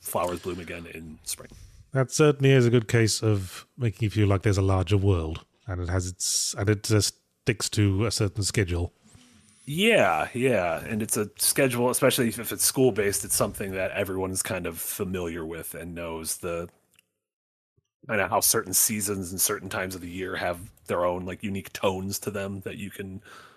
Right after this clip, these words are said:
Speaker 1: draw from.
Speaker 2: So,
Speaker 1: Uh,
Speaker 2: what, what is an example of an open world that doesn't feel alive, that doesn't feel like a living, breathing world, that does the exact opposite of what we want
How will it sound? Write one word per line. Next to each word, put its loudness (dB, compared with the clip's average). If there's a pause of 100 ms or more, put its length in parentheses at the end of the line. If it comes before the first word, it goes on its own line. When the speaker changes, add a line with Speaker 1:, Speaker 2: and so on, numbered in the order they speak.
(160)
Speaker 1:
draw 4
from. -4 (1500)
Speaker 2:
So, 6
Speaker 1:
Uh, 4 (360)
Speaker 2:
what, 2
what -8
is 2
an 4 (160)
example 6
of 2
an 8
open 4
world 6
that 2
doesn't 4
feel 0
alive, -2
that -8
doesn't 4
feel 0
like -2
a -8
living, 0
breathing 0
world, -2
that -6
does 4
the 4
exact 4
opposite 2
of -2
what 2
we 6
want 2